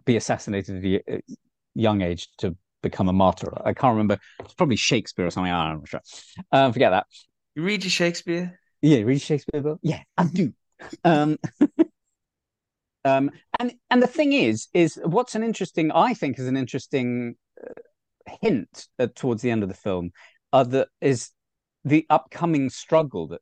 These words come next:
Speaker 1: Kennedy's gonna have even after this. You know, these two, the Bobby and, and Jack Kennedy are kind of, are always, well, not always, but quite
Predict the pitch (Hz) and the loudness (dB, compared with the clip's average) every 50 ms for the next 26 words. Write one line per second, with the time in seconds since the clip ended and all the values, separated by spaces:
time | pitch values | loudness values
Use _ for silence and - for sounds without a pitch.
0 | _ - - 135 117 107 95 98 98 92 - - 117 110 104 92 98 120 120 110 | _ -6 -4 -2 -2 0 0 -2 -4 0 2 2 2 2 0 -2 0 0 0 0
1 | 92 107 - - 131 117 120 120 135 156 139 - - - 71 - - - - - | 0 -2 -2 -2 0 0 2 4 4 4 2 0 -4 -8 -10 -10 -14 -16 -18 -18
2 | - - - - _ _ _ _ - - 135 131 120 113 110 107 139 143 143 - | -18 -18 -18 -20 _ _ _ _ -2 0 2 2 4 2 2 2 2 2 2 0
3 | - - - - 147 139 127 123 120 113 113 110 - _ _ _ _ _ _ _ | -4 -8 -4 0 2 4 4 4 4 2 0 -2 -6 _ _ _ _ _ _ _
4 | _ _ _ _ _ _ _ - 120 107 104 - 139 123 127 123 117 110 107 104 | _ _ _ _ _ _ _ -8 -6 -2 0 0 2 2 2 0 0 0 -2 -4
5 | 101 104 - 120 110 104 104 101 92 - - _ _ _ _ _ _ _ _ - | -6 -8 -8 -6 -4 -4 -4 -4 -6 -8 -12 _ _ _ _ _ _ _ _ -4
6 | 131 117 - - - 123 117 127 131 127 113 107 - - 139 131 120 113 107 - | -2 -2 -2 -2 -4 -4 -4 -2 -2 -4 -4 -6 -4 -2 0 0 0 0 -2 -6
7 | _ _ _ _ - 120 131 147 160 160 147 135 127 110 104 - - _ _ _ | _ _ _ _ 2 4 6 6 6 6 6 6 4 4 2 -2 -8 _ _ _
8 | _ _ _ _ - 110 107 107 120 120 123 120 110 98 90 87 - - 98 - | _ _ _ _ -6 -4 -2 -2 0 0 0 0 0 0 -2 -2 -2 -4 -4 -4
9 | - - - - 123 101 95 | -6 -10 -4 -2 -2 -2 -2